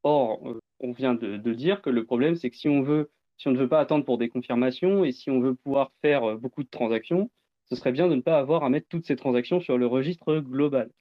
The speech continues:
Donc, on va les mettre dans un registre local. Euh,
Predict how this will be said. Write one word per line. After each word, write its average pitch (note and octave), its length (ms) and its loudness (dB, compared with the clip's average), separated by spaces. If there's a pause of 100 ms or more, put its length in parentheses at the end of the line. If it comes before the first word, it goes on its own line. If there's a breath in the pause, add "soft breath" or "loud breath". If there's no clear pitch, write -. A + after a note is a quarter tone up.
(260)
Donc, B2 160 -6
on B2 60 -2
va A#2 140 0
les A#2+ 100 2
mettre E3 180 0
dans C3 180 -2
un A#2 40 0
registre C#3 460 -4
local. C3+ 500 -2 (400)
Euh, A#2 260 2